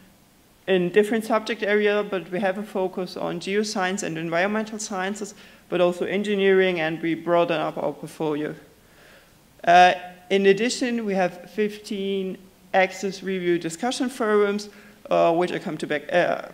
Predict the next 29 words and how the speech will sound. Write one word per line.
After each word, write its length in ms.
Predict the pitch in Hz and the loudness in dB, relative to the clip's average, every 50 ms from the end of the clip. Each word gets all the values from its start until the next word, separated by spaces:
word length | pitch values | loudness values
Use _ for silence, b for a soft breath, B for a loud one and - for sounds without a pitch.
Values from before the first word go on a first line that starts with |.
| - - | -14 -10
I 80 | - 170 | -8 -8
come 300 | 165 - 185 160 151 - - - - - - _ _ _ | -6 -6 -6 -6 -6 -8 -10 -16 -20 -20 -20 _ _ _
to 120 | - - 156 | -14 -12 -12
explain 680 | - - - - - 180 165 156 147 147 147 147 - - - - - | -12 -14 -16 -8 -2 -2 0 0 0 -4 -6 -8 -10 -12 -18 -14 -12
a 80 | 170 160 | -8 -8
bit 180 | - 156 - | -8 -6 -6
later. 400 | 147 151 151 - - 151 156 160 - - - - _ _ b b b b b b b b b | -6 -6 -6 -6 -8 -10 -12 -12 -14 -18 -20 -20 _ _ b b b b b b b b b
We're 120 | - 185 185 | -2 -2 -2
currently 640 | 185 254 233 220 240 233 226 214 202 202 202 196 | 0 -2 -2 0 0 0 0 0 2 2 2 4
about 440 | - 180 175 156 175 170 165 170 165 | 4 4 4 6 6 4 4 4 2
fifty 300 | - 226 214 220 175 170 | -2 -4 -4 -2 -4 -6
staff 340 | 175 - 220 202 240 - - | -2 0 0 0 0 0 -2
members, 360 | 220 208 202 196 196 208 202 | -2 -2 -2 -2 -2 -4 -4
and 120 | 175 165 | -6 -4
our 120 | 160 160 160 | -4 -2 0
office 320 | 160 160 165 - 170 - 170 | -2 -2 -2 -4 -8 -10 -10
is 100 | - - | -10 -10
in 100 | 165 143 | -8 -8
Göttingen. 460 | 151 165 - - 156 151 165 160 160 160 B B B B B B B B B B B B B _ | -8 -8 -6 -6 -6 -6 -6 -8 -10 -12 B B B B B B B B B B B B B _
We 220 | 175 175 180 180 175 | 0 2 2 4 4
are 260 | - 170 165 165 - | 4 4 4 4 2
a 80 | 170 170 | 0 -2
co-founder 640 | - 214 220 233 262 - - 233 220 220 214 202 | 0 0 0 0 0 0 -2 -2 -2 -2 -2 -2
of 420 | 202 202 - - 180 175 160 156 - | -4 -4 -2 -2 -4 -4 -6 -6 -2
the 300 | 175 170 170 165 160 - | 0 0 0 0 0 -2
oaspa, 560 | - 165 - - 254 - - - 233 208 196 | -2 -2 0 -2 -2 -4 -4 -4 -4 -2 -2
which 160 | 190 180 - | -2 -2 -4
is 160 | 165 160 - | -6 -8 -6
the 300 | - 165 156 156 165 160 | -6 -4 -4 -4 -6 -8